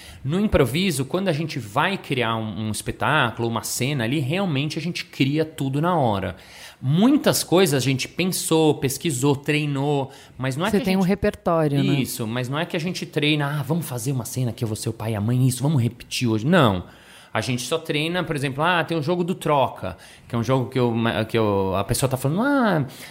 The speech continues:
Speaker 1: eu queria um Guaraná", o mestre Simone fala, "Troca, eu queria uma Coca-Cola, troca." "Não, não queria nada não, obrigado." Quer dizer, ah, a gente faz esse jogo muitas vezes, aí a gente vê, "Tá legal esse jogo, vamos experimentar com o público?" "Vamos." Aí o público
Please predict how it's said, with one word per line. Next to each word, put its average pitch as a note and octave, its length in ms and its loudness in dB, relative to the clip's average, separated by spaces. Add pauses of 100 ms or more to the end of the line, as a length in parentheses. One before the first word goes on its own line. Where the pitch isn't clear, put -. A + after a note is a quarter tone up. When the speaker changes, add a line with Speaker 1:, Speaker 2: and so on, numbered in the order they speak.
(220)
Speaker 1:
eu B3 140 2
queria D4+ 260 0
um G3 140 -2
Guaraná", D3+ 500 2
o - 20 -2
mestre A#2 260 0
Simone A2 140 -4
fala, G#2 160 -4
"Troca, G3 340 0
eu G#3+ 80 -12
queria D4 160 -2
uma C4 100 0
Coca-Cola, D#3 500 0
troca." G3+ 380 -2
"Não, E4+ 140 -4
não D#4 60 -10
queria C#4 280 -2
nada B2+ 200 -2
não, G#2+ 120 -2
obrigado." A2 440 -4 (380)
Quer C3 80 0
dizer, A#2 340 0
ah, C3 200 -2
a A#2+ 60 0
gente C#3+ 320 -8
faz B2 280 0
esse D3+ 180 -2
jogo C3+ 300 0 (160)
muitas C3 480 0
vezes, A#2 240 0
aí B2 80 -2
a - 20 -4
gente C#3 220 -8
vê, C3+ 180 -4
"Tá F3 160 -8
legal G3 300 0
esse E3 140 -4
jogo, C#3 260 0
vamos F3 220 -2
experimentar A2+ 400 -2
com A2+ 100 -6
o G#2 60 -4
público?" C#3 360 0
"Vamos." G2 320 0 (340)
Aí B2+ 140 0
o B2+ 60 0
público D3+ 680 0